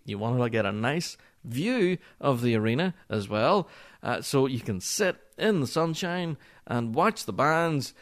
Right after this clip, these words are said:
with an uninterrupted view, maybe have a little ice cream and sit there at your leisure and love seeing the bands. But I have to say, behind your sea of deck chairs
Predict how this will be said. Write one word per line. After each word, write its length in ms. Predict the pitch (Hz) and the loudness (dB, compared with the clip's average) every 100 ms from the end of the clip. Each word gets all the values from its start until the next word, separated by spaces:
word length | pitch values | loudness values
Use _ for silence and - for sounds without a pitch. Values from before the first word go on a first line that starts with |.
| - - | -20 -8
with 120 | 113 | -2
an 120 | 131 | -2
uninterrupted 760 | - 196 165 139 107 90 - 87 | 0 0 0 0 0 -2 -6 -8
view, 440 | 165 220 202 160 - - - | 0 2 4 2 -2 -16 -6
maybe 360 | 120 101 95 90 | -2 0 0 -2
have 240 | 101 101 | -2 -2
a 60 | 101 | -2
little 200 | 107 131 | -4 -2
ice 220 | 160 175 | -2 -4
cream 400 | - 175 170 165 | -4 -2 -2 -2
and 140 | 135 | -2
sit 260 | - 202 - | -2 -6 -4
there 160 | 170 160 | -2 -2
at 120 | - | 0
your 140 | 127 | 0
leisure 340 | 117 123 123 117 | 2 2 2 2
and 280 | 113 101 | 0 0
love 320 | 104 113 110 - _ | 2 2 0 -10 _
seeing 400 | - - 104 104 | -12 -6 -4 -4
the 60 | 101 | -4
bands. 380 | 90 101 98 92 - - - _ - | -4 -2 -4 -8 -16 -20 -20 _ -10
But 640 | 107 - 117 - - - - _ _ _ _ _ _ _ _ _ - - | 2 6 6 2 -10 -12 -16 _ _ _ _ _ _ _ _ _ -14 -6
I 80 | |
have 240 | 117 120 113 | -2 -2 -2
to 80 | 104 | -6
say, 400 | - 104 104 - _ _ _ - | -4 -4 -4 -8 _ _ _ -2
behind 720 | 131 113 143 170 165 117 - _ _ | 0 0 0 2 2 0 -4 _ _
your 460 | 120 120 113 110 - - _ _ _ - | -2 0 0 -2 -6 -20 _ _ _ -12
sea 520 | - - 165 170 123 | -6 -2 0 2 0
of 140 | 110 | -2
deck 220 | 117 151 | -2 -2
chairs 480 | - 120 101 85 - | -2 -2 -2 -4 -12